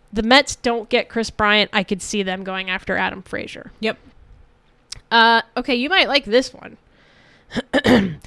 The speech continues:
Speaker 1: Joey Gallo to the Yankees.
Speaker 2: Mm, yeah.
Speaker 1: So
Speaker 2: Yeah, he would be good.
Speaker 1: the lefties, what? Are, w-, I'm sorry, the Yankees. What do the Yankees need? They need left-handed
Speaker 2: They have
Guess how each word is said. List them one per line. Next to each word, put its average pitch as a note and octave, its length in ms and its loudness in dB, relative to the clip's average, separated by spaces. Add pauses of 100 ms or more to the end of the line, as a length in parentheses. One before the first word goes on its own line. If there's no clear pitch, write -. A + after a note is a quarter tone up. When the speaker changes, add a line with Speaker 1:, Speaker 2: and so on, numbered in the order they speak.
(220)
Speaker 1:
Joey C4+ 260 4
Gallo A#3+ 380 4
to G3+ 140 -14
the F#3+ 100 -14
Yankees. E3 840 -8
Speaker 2:
Mm, D3+ 840 -10
yeah. F4 500 -6 (1040)
Speaker 1:
So C4 540 8 (260)
Speaker 2:
Yeah, C#4+ 340 -2 (200)
he D#4+ 120 -8
would E4+ 80 -6
be C4+ 120 -6
good. D#3+ 280 -2 (760)
Speaker 1:
the B3 120 6
lefties, C4+ 600 4
what? C#4+ 160 2 (160)
Are, B3+ 40 -14
w-, C4 280 -4
I'm C#4 100 -4
sorry, G3+ 220 -2
the A3+ 100 -8
Yankees. A#3+ 520 0
What B3+ 140 0
do G#4+ 60 -2
the G#4 140 -4
Yankees B3+ 360 -2
need? G#3 260 -6
They D#4 140 0
need E4+ 240 -2
left-handed G3+ 880 0
Speaker 2:
They F#3 80 -10
have F3 60 -8